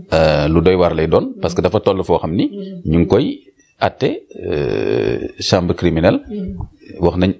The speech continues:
irrecevable. Léegi nag, euh, presse bi li ñu wax mooy que ni avocat yi yóbbuwaat nañ ko, xaw ma ci ban niveau.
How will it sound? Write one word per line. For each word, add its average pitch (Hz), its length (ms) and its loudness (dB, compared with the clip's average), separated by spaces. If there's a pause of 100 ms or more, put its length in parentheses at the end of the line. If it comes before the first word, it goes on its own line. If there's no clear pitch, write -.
(140)
irrecevable. 80 560 0 (320)
Léegi 78 300 0
nag, - 140 2 (220)
euh, 76 280 4
presse - 280 0
bi 85 80 -2
li 87 60 4
ñu 87 80 6
wax 80 100 2
mooy 82 180 0
que - 100 0
ni 156 180 2 (240)
avocat 87 340 2
yi 92 80 2
yóbbuwaat 90 340 4
nañ 82 200 -4
ko, - 160 0 (560)
xaw 82 100 0
ma 80 120 -2
ci - 100 -2
ban 87 140 2
niveau. 73 260 -2